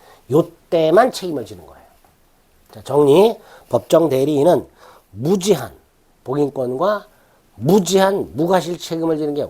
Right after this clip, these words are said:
원칙이다. 단, 법정 대리인이 부득이한 사유가 있어서 복대리를 선임했을 때는 무조건 책임을 지는 것이 아니라 선임 감독의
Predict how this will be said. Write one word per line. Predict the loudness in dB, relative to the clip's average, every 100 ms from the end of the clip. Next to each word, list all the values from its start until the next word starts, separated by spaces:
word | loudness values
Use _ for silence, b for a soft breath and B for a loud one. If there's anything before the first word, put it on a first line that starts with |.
| 0
원칙이다. | 2 2 -2 -10 -16 _ _ _ _ _ _ _ _ _ _ _ _ -2
단, | -2 -2 -8 _ _ _ _ _
법정 | -14 -6 0 2 4
대리인이 | 2 0 -2 -2 -4 -6 b b b b b b _
부득이한 | -4 -2 0 -2 -4 2 2 2
사유가 | 0 -2 0 0
있어서 | -2 -4 -4 -4 -6
복대리를 | -10 -14 _ -2 -2 -4
선임했을 | -4 -4 -4 -8 -10
때는 | -10 -10 -16 _ _ _ _ _ b b b b b -8
무조건 | 0 2 2 0 -4
책임을 | -4 -6 -6
지는 | -8 -10
것이 | -14 -18
아니라 | -16 -14 -14 -16 -20 -20 _ _
선임 | -10 -6 -6
감독의 | -6 -8 -6 -2 -4